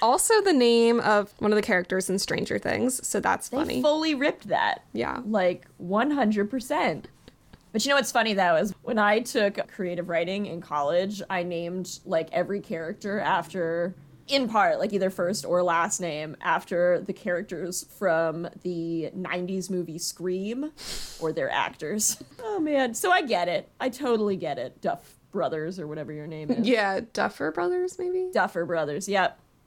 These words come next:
Speaker 1: Yeah, so Nancy is Margaret's neighbor, and she is very friendly,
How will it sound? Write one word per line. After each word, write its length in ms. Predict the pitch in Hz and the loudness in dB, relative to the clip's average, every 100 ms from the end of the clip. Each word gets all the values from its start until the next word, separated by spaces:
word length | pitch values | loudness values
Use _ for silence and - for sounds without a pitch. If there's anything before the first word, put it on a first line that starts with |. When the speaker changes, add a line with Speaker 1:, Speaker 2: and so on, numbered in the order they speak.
| _ | _
Speaker 1:
Yeah, 240 | 240 226 | 2 4
so 240 | 196 - 214 | 4 4 4
Nancy 400 | 214 262 - 403 403 - | 4 4 4 4 4 4
is 880 | 220 214 208 208 202 - - - - _ | 4 6 6 4 2 0 0 0 -4 _
Margaret's 420 | 208 190 190 - | 0 2 2 2
neighbor, 540 | 202 185 123 160 175 190 | 2 2 2 2 2 2
and 180 | 190 | 2
she 400 | 196 - 190 190 | 0 0 0 2
is 140 | 196 202 | 0 0
very 240 | 226 269 | 2 2
friendly, 800 | 339 220 190 190 196 196 202 202 | 2 -2 0 0 0 2 0 -2